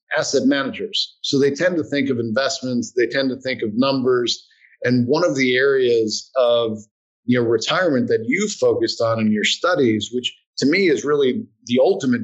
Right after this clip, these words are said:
measure of a good retirement, is satisfaction and happiness in retirement of your client. And that's not always about numbers, and it's not always about, you know, investments alone.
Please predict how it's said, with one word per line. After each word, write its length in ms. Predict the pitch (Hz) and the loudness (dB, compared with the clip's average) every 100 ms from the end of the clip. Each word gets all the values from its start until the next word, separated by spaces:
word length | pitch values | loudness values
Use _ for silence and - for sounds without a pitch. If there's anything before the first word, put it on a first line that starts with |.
| 113 | -4
measure 400 | 123 131 120 117 | -2 -2 -2 -2
of 100 | 104 | -2
a 60 | |
good 180 | 107 120 | -2 -2
retirement, 600 | 110 104 143 151 120 110 - _ _ _ | -2 -4 -2 0 0 -2 -8 _ _ _
is 160 | - 120 | -4 -2
satisfaction 680 | 156 160 - 151 147 - 127 | 0 -2 -2 -2 -2 0 2
and 140 | 113 104 | 2 -2
happiness 760 | 131 - 123 98 - - - _ _ | -6 -6 -4 -4 -4 -6 -8 _ _
in 160 | 127 120 | 0 2
retirement 580 | 107 120 113 101 101 95 _ - | 0 -2 -2 -2 -6 -10 _ -6
of 160 | 127 120 | -2 0
your 140 | 117 | 0
client. 440 | 107 147 143 117 - - _ | 0 0 0 -2 -6 -18 _
And 120 | 123 165 | -2 -2
that's 180 | 175 | -2
not 140 | 190 180 | -2 0
always 340 | 196 190 160 | 4 4 4
about 280 | 127 131 117 | 2 0 -2
numbers, 580 | 151 151 110 - - - - | -4 -4 -6 -6 -10 -6 -2
and 140 | 120 | 0
it's 220 | 123 110 | 0 -2
not 160 | 135 131 | -2 0
always 260 | 135 127 113 | 2 0 -2
about, 400 | 113 123 120 - _ _ _ - | -2 -2 -4 -8 _ _ _ -4
you 160 | 123 | -2
know, 60 | 113 | 0
investments 600 | 123 131 135 - 123 107 | 0 0 0 -4 -4 -2
alone. 420 | 110 131 131 - | 0 2 0 -4